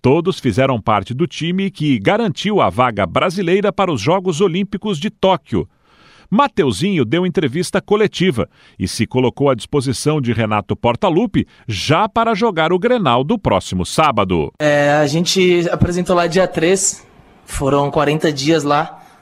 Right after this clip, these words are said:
Speaker 2: até hoje, né, até ontem. E então a gente teve tempo sim, a gente teve uns dez dias lá de preparação mais forte, não tão intensificada como é no clube, né, porque como você falou, lá foram mais jogos, era jogos de três em três dias, então não tinha muito tempo pra,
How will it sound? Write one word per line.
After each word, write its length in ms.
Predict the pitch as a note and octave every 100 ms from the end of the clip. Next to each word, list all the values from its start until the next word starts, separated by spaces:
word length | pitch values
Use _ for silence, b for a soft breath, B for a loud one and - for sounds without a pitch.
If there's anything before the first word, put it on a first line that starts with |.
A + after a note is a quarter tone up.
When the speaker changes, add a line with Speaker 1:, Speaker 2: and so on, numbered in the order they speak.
| B -
Speaker 2:
até 240 | D3+ C3+
hoje, 320 | C#3 E3+ D3
né, 80 | C#3+
até 180 | - D3
ontem. 460 | D3 F#3 F#3 D#3+ - B B B B
E 220 | D3 D3
então 220 | C#3+ E3
a 40 | E3+
gente 160 | F#3
teve 200 | G#3 F#3
tempo 280 | F#3 G#3 G3+
sim, 220 | - G#3
a 60 | F#3
gente 640 | E3+ E3 F#3 E3+ D#3+ D3+ B B B B
teve 220 | D#3 E3+
uns 140 | E3+
dez 280 | D#3+ E3+ E3
dias 200 | D3 F3
lá 160 | D#3+ D#3+
de 100 | D3+
preparação 480 | E3+ F3 E3 E3 E3
mais 240 | D#3+ -
forte, 400 | D#3+ D#3 D#3 -
não 260 | E3 F#3 G3+
tão 220 | G3+ F#3
intensificada 680 | F#3 F3 - F3 E3+ D#3+ D#3+
como 260 | E3 D#3+
é 20 | D#3
no 120 | D#3
clube, 340 | F3 F3 F#3
né, 160 | E3 D#3
porque 300 | D#3 C3 D3+
como 180 | D3+ D3+
você 220 | D3 D3+
falou, 400 | E3+ D#3 C3+ - B B B B C#3
lá 160 | C#3
foram 180 | D#3 D3+
mais 240 | D3+ D#3
jogos, 260 | D3 D#3 D3+
era 140 | C#3+
jogos 280 | C#3 D#3 D3+
de 40 | -
três 260 | D#3 D#3+
em 60 | D#3+
três 240 | D#3+ C#3+
dias, 180 | C#3 D3+
então 140 | D#3
não 80 | D#3
tinha 160 | D3+ D#3+
muito 200 | E3 -
tempo 220 | E3 D#3
pra, 360 | D#3+ D#3 D3+